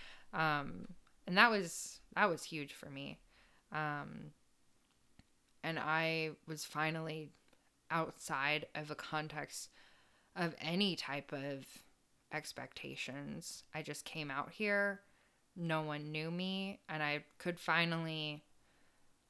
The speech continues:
kinda shake everything that I had, all the expectations I had given myself at Trinity, and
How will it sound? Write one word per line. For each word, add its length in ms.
kinda 240
shake 360
everything 480
that 160
I 140
had, 460
all 120
the 100
expectations 720
I 80
had 160
given 240
myself 760
at 140
Trinity, 720
and 600